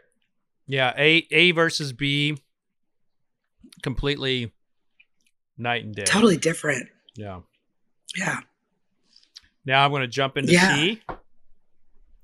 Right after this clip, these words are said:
Speaker 2: Okay.
Speaker 1: Remember your training.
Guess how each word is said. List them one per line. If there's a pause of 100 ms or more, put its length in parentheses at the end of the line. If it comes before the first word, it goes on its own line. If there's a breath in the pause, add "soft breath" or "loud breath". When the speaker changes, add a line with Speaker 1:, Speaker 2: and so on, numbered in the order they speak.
(120)
Speaker 2:
Okay. (1300)
Speaker 1:
Remember
your
training.